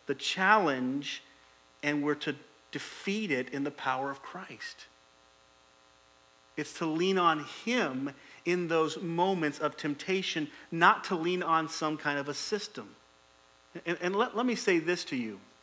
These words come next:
Systems work, don't they?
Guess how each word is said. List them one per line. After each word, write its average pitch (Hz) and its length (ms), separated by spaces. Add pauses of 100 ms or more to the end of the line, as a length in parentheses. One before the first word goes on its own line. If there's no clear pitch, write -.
(880)
Systems 214 580
work, 156 400 (1500)
don't 160 200
they? 107 140